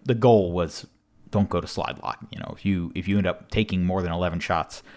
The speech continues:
in production to, to shoot those eight poppers, you're, you're in a bad place. So, and the, the last stage, you could hear at the end of that, the R O telling me to make ready for the next stage.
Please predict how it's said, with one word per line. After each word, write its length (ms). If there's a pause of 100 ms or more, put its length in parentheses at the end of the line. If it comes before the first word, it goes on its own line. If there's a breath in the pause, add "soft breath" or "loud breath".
(140)
in 160
production 420
to, 120
to 140
shoot 180
those 180
eight 140
poppers, 500
you're, 280
you're 140
in 60
a 60
bad 240
place. 260
So, 300 (1160 soft breath)
and 240
the, 280
the 100
last 260
stage, 400 (180)
you 120
could 120
hear 140
at 100
the 80
end 140
of 80
that, 340
the 380
R 220
O 140
telling 300
me 180
to 220
make 220
ready 180
for 140
the 80
next 220
stage. 420